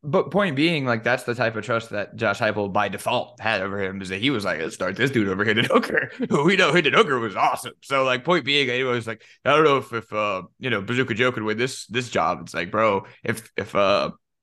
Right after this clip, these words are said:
if Heupel had his druthers, he would have had the <laughs> job for, like, three years. Just Hooker outplayed him enough times. And talking about, you know,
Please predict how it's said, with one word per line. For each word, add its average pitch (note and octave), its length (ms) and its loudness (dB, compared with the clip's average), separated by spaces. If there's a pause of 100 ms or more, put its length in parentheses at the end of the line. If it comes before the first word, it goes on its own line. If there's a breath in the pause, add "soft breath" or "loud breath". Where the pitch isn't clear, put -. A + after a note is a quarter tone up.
(340)
if A#2+ 100 2
Heupel B2+ 340 2
had A2 100 2
his C#3 180 0
druthers, G2+ 400 0
he B2+ 80 0
would D3+ 120 2
have - 80 2
had A#2 120 -2
the A#2 60 -2
<laughs> C3+ 120 -6
job - 180 -6
for, - 140 0
like, F3 160 6
three E3 220 6
years. D3 360 4
Just B2+ 140 -8
Hooker C#3 360 -2 (220 loud breath)
outplayed D3+ 440 0
him D3+ 100 -2
enough D#3 180 2
times. E3 520 4
And C#3+ 100 -8
talking C#3+ 140 -4
about, C#3+ 160 -4
you C3 80 -6
know, B2+ 80 -6